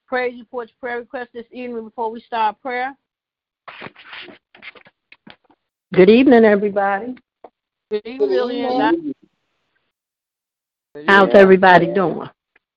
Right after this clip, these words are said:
Speaker 2: Good to
Speaker 1: Bless.
Speaker 2: hear you guys.
Speaker 3: Fine.
Speaker 1: Good to
Speaker 2: Good, good,
Speaker 1: hear.
Speaker 2: good. Yes. Good, good.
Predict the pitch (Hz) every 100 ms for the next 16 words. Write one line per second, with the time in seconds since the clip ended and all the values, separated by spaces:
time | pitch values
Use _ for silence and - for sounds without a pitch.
0 | _ - 190 180 202 202 226 226 196 214
1 | 185 233 240 262 269 262 269 269 254 _
2 | _ _ _ _ _ _ - 214 220 285
3 | - 240 - 262 262 240 277 _ _ _
4 | - - - 196 214 208 196 - 170 160
5 | _ _ - _ _ _ _ 185 - -
6 | 202 190 185 -